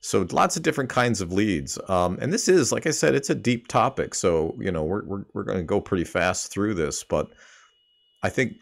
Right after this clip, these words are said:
I think the most important takeaway here is if your agency is just giving you a list of names and emails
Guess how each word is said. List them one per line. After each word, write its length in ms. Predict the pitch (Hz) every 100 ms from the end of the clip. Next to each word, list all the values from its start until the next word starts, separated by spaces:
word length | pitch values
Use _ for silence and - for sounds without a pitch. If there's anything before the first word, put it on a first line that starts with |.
| _ - _ _ _ -
I 40 |
think 160 | 151 127
the 60 |
most 280 | 113 127 -
important 440 | 104 139 127 113
takeaway 480 | - 107 98 90 87
here 380 | 85 117 113 92
is 400 | 80 76 73 - _ _ _ _ _
if 120 | -
your 100 | 123
agency 880 | 127 147 165 143 131 107 87 76 -
is 140 | 98 85
just 300 | 120 - -
giving 320 | 110 123 104
you 240 | 101 98
a 100 | 90
list 380 | 87 104 107 -
of 160 | 90 80
names 420 | 92 101 101 -
and 220 | 82 82
emails 800 | 107 113 98 76 67 73 - -